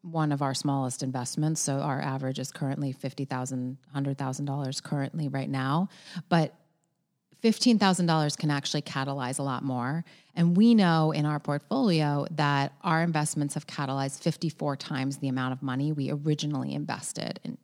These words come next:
in all of our portfolio companies. And so there's also a vote of confidence that you're giving a company, um, when you give it even a small amount of money.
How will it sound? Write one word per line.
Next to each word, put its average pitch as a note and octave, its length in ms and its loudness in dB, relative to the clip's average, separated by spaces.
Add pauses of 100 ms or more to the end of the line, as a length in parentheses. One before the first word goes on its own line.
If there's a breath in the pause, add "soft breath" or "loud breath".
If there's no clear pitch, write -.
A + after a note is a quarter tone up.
in D3+ 240 -6
all C#3 160 -2
of - 100 -8
our - 120 -6
portfolio - 520 -8
companies. - 680 -10 (440 soft breath)
And E3+ 160 2
so D#3 460 2 (260 loud breath)
there's G3 240 4
also G#3+ 280 6
a G3 60 8
vote E3 240 4
of D#3 120 -4
confidence C#3+ 580 -2
that - 140 -6
you're C#3 120 -4
giving C#3 300 -4
a B2+ 60 -6
company, C3 640 -6 (100)
um, C3+ 520 -8 (180)
when C#3 200 -4
you B2+ 80 -2
give C3+ 200 -6
it C3 200 -4 (260)
even D3+ 220 0
a C#3 40 -4
small C3 300 -4
amount C#2+ 240 -6
of D2 60 -8
money. - 320 -10